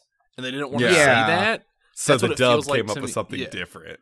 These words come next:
Speaker 3: Especially
Speaker 1: Yeah,
Speaker 3: because
Speaker 1: where
Speaker 3: he's, like, just hanging out at a waterfall afterwards.
Speaker 1: Yeah, he's like, "Ooh, finally feeling like I'm not being watched anymore." <laughs>
Speaker 3: Yeah, he was definitely just
Speaker 1: Instantly.
Speaker 3: busting for a piss in the subs, wasn't
Speaker 1: Yeah.
Speaker 3: he?
Speaker 2: It feels like it, now that I think about it. That makes a lot more sense.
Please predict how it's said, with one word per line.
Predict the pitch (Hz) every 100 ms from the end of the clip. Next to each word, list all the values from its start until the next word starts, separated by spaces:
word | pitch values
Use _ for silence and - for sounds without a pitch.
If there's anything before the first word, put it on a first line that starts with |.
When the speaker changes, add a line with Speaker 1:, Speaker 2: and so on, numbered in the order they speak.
| -
Speaker 3:
Especially | 143 226 135
Speaker 1:
Yeah, | 127 -
Speaker 3:
because | 180 165
Speaker 1:
where | 156
Speaker 3:
he's, | 131
like, | 127 139 127
just | - 127 -
hanging | - 151 147 131
out | 131 131 123
at | 123
a |
waterfall | 117 110 127 117 104 - 101 90
afterwards. | 95 - - 92 90 98 98 -
Speaker 1:
Yeah, | - 160
he's | 160
like, | 143 131
"Ooh, | 214 160
finally | 135 165 180 180 170
feeling | 170 - 170 156
like | 135 131
I'm | 127
not | 135 143 139
being | 135 135
watched | 131 127 123 120 -
anymore." | 120 127 160 202 294 -
<laughs> | 339 -
Speaker 3:
Yeah, | 127 123
he |
was | 226 208
definitely | - 147 - 123
just | 120 123
Speaker 1:
Instantly. | 95 120
Speaker 3:
busting | 113 - 113
for | 95 110
a | 92
piss | - 113 95
in | 95
the | 85
subs, | - 95 90 90
wasn't | 98 113 95
Speaker 1:
Yeah. | 98 - _ _ _ _ _ _ -
Speaker 3:
he? |
Speaker 2:
It | 165
feels | - 185 160 127
like | 110 101 92
it, | 107 90 -
now | 117 120
that | 113
I | 110
think | - 120 107
about | 127 143 143
it. | 151 - -
That | 131
makes | 120 123 139
a |
lot | 117 113 107
more | 107 98
sense. | 92 110 90 85 -